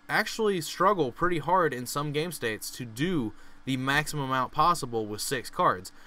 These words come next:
And sometimes it's literally just one card off, and Pot of Desires is just another thing that can help you get there.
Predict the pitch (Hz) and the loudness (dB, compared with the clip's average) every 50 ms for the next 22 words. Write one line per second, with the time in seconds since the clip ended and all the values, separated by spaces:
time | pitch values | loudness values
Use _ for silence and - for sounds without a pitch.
0 | - - - - 123 139 139 127 - 175 185 185 196 190 185 165 151 151 143 127 | -20 -20 -10 -4 -2 -2 -2 0 0 0 0 2 2 2 2 2 -2 -6 -6 -2
1 | 127 131 143 151 165 175 165 160 151 131 135 123 113 107 107 117 131 139 147 151 | 0 4 4 6 4 4 4 2 2 0 -2 -2 -4 -6 -4 -2 0 0 0 0
2 | 139 - - 139 139 139 135 127 120 113 - - 156 151 104 - 95 - - - | -2 -6 -2 0 4 6 6 6 6 4 4 6 6 6 6 4 0 -12 -18 -20
3 | - - - - - 120 110 - 139 143 139 135 139 131 131 120 117 117 120 113 | -20 -20 -20 -8 -8 -8 4 6 6 6 6 2 -2 0 2 2 2 2 0 0
4 | 113 110 98 101 98 - 113 110 110 110 107 - - 113 107 101 95 101 95 104 | -2 -6 -6 -6 -8 -8 -6 -4 -4 -4 -4 -4 -6 -6 -6 -8 -10 -10 -10 -10
5 | 101 - - 104 101 104 107 - 147 143 131 110 98 92 87 | -10 -8 -8 -12 -12 -10 2 4 4 4 4 -4 -10 -10 -10